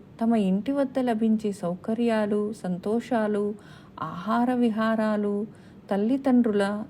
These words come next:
తోబుట్టువుల ప్రేమానురాగాలు ఇవేవీ తాము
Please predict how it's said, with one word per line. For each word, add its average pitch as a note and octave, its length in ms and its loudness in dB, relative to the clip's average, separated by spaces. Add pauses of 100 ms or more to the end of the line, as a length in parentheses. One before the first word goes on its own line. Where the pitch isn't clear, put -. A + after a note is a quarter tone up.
(120)
తోబుట్టువుల G#3+ 680 4
ప్రేమానురాగాలు G#3+ 1300 2 (460)
ఇవేవీ A3+ 680 2 (840)
తాము A3 560 4